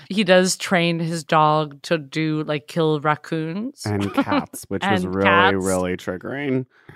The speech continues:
Speaker 1: Hard for us as a cat pod.
Speaker 2: I mean, as you know, I'm, like, famously anti-dog and pro-cat. When I'm just reading about him being like, "Yeah, and then I got my dog to kill these stupid cats," I was just like,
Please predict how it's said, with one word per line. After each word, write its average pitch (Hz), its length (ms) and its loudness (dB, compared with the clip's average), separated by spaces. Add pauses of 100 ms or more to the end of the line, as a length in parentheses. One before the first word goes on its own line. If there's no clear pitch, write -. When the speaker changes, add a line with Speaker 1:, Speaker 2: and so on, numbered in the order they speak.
(260)
Speaker 1:
Hard 247 480 6
for 233 180 2
us 196 260 4
as 180 240 -6
a 180 80 -12
cat 156 340 -8
pod. 175 180 -4
Speaker 2:
I 156 40 2
mean, 156 200 4
as 147 260 4
you 226 80 -2
know, 113 140 4
I'm, 117 100 4
like, 107 160 0
famously 117 460 -2
anti-dog 101 540 0
and 95 160 -8
pro-cat. 95 420 -4
When 101 140 -4
I'm 104 120 -4
just 107 160 -4
reading 104 300 -4
about 113 180 2
him 110 180 -2
being 110 200 0
like, 107 200 0
"Yeah, 117 400 4
and 110 100 0
then 113 80 2
I 117 80 2
got 101 300 0
my 117 140 4
dog 113 260 4
to 107 80 -6
kill 110 340 2
these 110 220 0
stupid 104 580 -4
cats," - 520 0
I 98 60 -2
was 101 160 2
just - 200 -2
like, 107 180 2